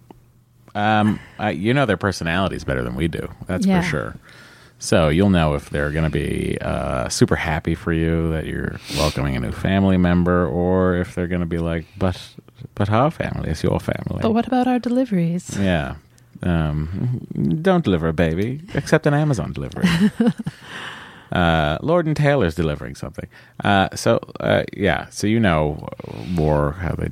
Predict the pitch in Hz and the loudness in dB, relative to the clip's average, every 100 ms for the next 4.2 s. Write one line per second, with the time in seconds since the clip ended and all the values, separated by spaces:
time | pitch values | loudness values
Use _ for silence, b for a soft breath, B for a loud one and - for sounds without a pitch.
0 | - 80 76 73 73 92 98 - 101 95 | -2 0 0 -2 0 -2 -2 0 2 2
1 | 85 82 62 87 71 80 - 85 80 71 | 4 2 2 2 2 0 0 -2 0 -2
2 | 73 76 78 90 85 82 82 107 147 85 | -2 -2 0 2 2 2 2 2 2 2
3 | 110 143 - _ _ - 98 85 76 73 | 0 -2 -8 _ _ -8 -2 -2 -2 -4
4 | 73 - | -8 -12